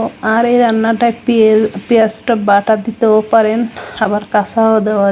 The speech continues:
যায়। খেতে দুইটাই কিন্তু অসাধারণ। দেখুন পেঁয়াজে কাঁচামরিচ দেওয়া হয়ে গেছে, এবারে ভেজে নেব। ভেজে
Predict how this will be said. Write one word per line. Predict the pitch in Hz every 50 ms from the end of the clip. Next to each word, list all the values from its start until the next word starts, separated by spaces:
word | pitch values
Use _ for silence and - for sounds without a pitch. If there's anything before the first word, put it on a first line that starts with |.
| 190 196
যায়। | 196 196 202 208 202 - - - - - - - - - -
খেতে | - - 254 254 254 254 262 254 220
দুইটাই | 247 233 226 226 - 240 226 233 226 220
কিন্তু | 233 226 214 220 - 226 220 220
অসাধারণ। | 220 220 - - - - - 233 214 202 208 202 214 214 208 208 208 208
দেখুন | 208 208 208 - - 226 220 226 233 220 - - - - - - - - - - - -
পেঁয়াজে | 254 226 220 214 202 196 214 208 -
কাঁচামরিচ | 226 220 - - 240 226 233 233 226 233 226 226 208 208
দেওয়া | 226 226 220 220 220 - - -
হয়ে | - 254 247 247 247 247 240 233
গেছে, | 240 220 - - 233 220 220 240 247 247 - - - - - - - - - - - - - - 220
এবারে | 220 214 220 220 220 220 220 233 247 240 - - - - - - - - 247 233 214
ভেজে | - - - 220 214 202 202 202 202
নেব। | 208 208 208 208 202 202 214 190 - - - 226 220 214 190
ভেজে | - - 226 220 214 202 226 214 208